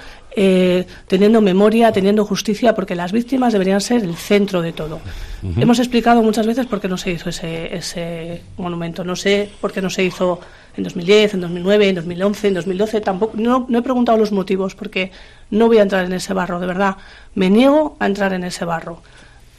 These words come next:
Speaker 1: A nuestro más absoluto cariño y reconocimiento a todas las víctimas de la violencia en general y fundamentalmente las de eta, que ha sido uno de los episodios más negros de este país. Y desde luego no vamos a permitir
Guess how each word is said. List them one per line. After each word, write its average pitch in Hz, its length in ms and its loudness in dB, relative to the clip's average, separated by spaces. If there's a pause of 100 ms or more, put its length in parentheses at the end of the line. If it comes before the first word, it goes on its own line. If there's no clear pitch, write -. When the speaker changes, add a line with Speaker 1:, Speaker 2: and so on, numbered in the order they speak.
(300)
Speaker 1:
A 196 120 -2
nuestro 208 380 2
más 208 220 0
absoluto 233 720 0
cariño 220 540 2
y 196 80 2
reconocimiento 196 720 -2
a 185 160 -4
todas 247 240 2
las 214 140 2
víctimas 190 400 -4
de 185 80 -6
la 170 80 -4
violencia 180 600 -6
en 185 140 -8
general 196 460 -2
y 202 60 -8
fundamentalmente 190 680 -4
las 202 160 2
de 196 100 0
eta, 196 200 -2
que - 80 -6
ha 190 60 -2
sido 202 240 0
uno 190 100 0
de 190 60 0
los 202 180 -6
episodios 196 500 -2
más 196 320 0
negros 185 540 -4 (460)
de 196 80 2
este 190 180 -4
país. 180 440 -4 (540)
Y 196 120 -4
desde 196 180 2
luego 202 160 2
no 214 80 4
vamos 214 220 2
a 202 60 -2
permitir 190 580 -2